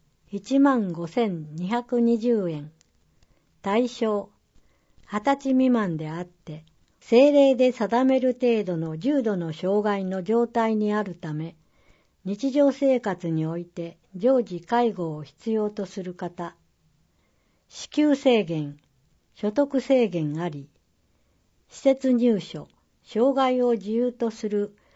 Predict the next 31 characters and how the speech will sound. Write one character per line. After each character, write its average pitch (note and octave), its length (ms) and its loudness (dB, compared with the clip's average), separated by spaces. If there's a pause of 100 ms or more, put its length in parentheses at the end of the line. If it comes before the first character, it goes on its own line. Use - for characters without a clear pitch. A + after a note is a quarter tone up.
(200)
年 C4+ 320 4
金 A#3+ 300 2
を A3+ 40 2
受 F#3 220 -4
給 B3+ 280 -2
中 A#3+ 280 0
の A3+ 120 2
場 G#3 220 0
合 G#3 240 0
は G3+ 100 -2
支 - 220 -14
給 A#3 240 0
さ G#3+ 200 -4
れ G3+ 120 -4
ま F#3+ 160 -4
せ F3+ 220 -8
ん。 D3 160 -12 (1300)
福 G3+ 260 -4
祉 C#4 240 0
手 A#3 140 4
当、 D#3+ 400 -6 (880)
経 C4 240 4
過 C#4 120 0
措 B3 180 0
置 A#3+ 240 -2
分、 D3+ 280 -4 (840)
支 - 200 -20
給 C#4 300 4
額、 D#3 440 -8 (760)
月 G3+ 320 -2
額 A#3+ 440 0